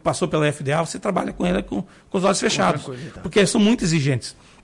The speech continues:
Speaker 1: Então eu acredito que a partir do momento em que a vacina for liberada por os órgãos reguladores, a gente tem que confiar de que
Speaker 2: Vamos
Speaker 1: foram
Speaker 2: aguardar.
Speaker 1: feitos estudos, né, de que, de que vai ser o melhor.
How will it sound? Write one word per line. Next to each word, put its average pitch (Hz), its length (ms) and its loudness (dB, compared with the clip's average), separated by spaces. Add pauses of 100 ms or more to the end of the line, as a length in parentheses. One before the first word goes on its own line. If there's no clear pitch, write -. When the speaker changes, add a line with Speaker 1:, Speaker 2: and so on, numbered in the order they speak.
(540)
Speaker 1:
Então 208 320 2
eu 226 80 8
acredito 196 340 2
que 208 60 2
a 196 60 4
partir 208 240 0
do 254 60 0
momento 180 340 0
em - 20 -4
que 175 140 2
a 175 60 6
vacina 175 320 0
for - 140 0
liberada 180 380 4
por 160 140 -2
os 147 160 2
órgãos 160 360 4 (300)
reguladores, 151 800 4 (240)
a 202 80 -6
gente 151 160 -2
tem 170 140 -2
que - 40 -10
confiar 196 540 -2 (760)
de 160 160 2
que 131 100 -2
Speaker 2:
Vamos 160 100 2
Speaker 1:
foram 185 140 2
Speaker 2:
aguardar. 180 160 6
Speaker 1:
feitos 175 200 4
estudos, 208 580 0 (240)
né, 156 340 -2 (240)
de 147 120 0
que, 156 360 4
de 143 140 0
que 165 260 4 (280)
vai 170 220 4
ser - 140 0
o 214 40 2
melhor. 196 340 4